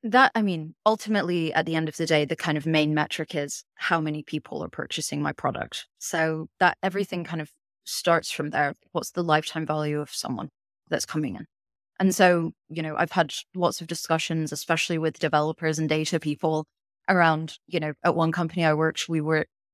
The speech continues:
running a lot of experiments and they were saying every experiment should be measured the success of based on lifetime value. And it's like, you can't necessarily, maybe an estimated lifetime <laughs> value, but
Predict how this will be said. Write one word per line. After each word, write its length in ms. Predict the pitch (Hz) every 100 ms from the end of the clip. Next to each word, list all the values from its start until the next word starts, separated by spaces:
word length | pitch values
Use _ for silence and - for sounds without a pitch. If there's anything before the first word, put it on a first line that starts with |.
| _
running 340 | 196 190 175 180
a 60 |
lot 140 | 160 175
of 100 | 160
experiments 760 | - - 165 160 156 156 -
and 80 | 151
they 80 | 151
were 120 | 151
saying 280 | - 151 147
every 240 | 196 196 202
experiment 600 | - - 190 208 180 156
should 180 | 180
be 240 | 165 160 156 _ _ _ _ 185
measured 400 | 180 175 180 170
the 60 |
success 440 | 170 - - 180 -
of 160 | 165 -
based 220 | 170 -
on 120 | 170
lifetime 400 | 170 185 - 165
value. 340 | 151 143 143 139 _ 170
And 80 |
it's 240 | 160 - -
like, 240 | 127 - _
you 160 | 185 -
can't 260 | - 190
necessarily, 540 | - 185 196 - 170 - - -
maybe 240 | 190 180 185
an 140 | 175 -
estimated 500 | 175 - 170 156 -
lifetime 400 | 156 147 - 160 156
<laughs> 0 |
value, 320 | 185 - 190 - - _ _
but 160 | 190